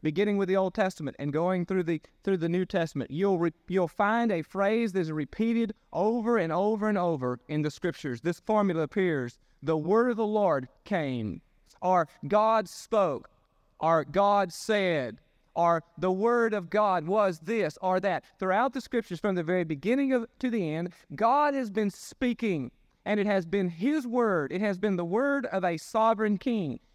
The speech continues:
Now, what we have in the Scripture is the recorded word of God,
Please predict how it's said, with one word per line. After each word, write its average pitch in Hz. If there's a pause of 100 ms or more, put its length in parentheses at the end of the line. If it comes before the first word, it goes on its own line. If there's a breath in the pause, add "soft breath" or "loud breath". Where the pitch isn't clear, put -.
Now, 175
what 165
we 175
have 208
in 185
the 165
Scripture 208 (220)
is 196
the 190
recorded 190
word 180
of 196
God, 151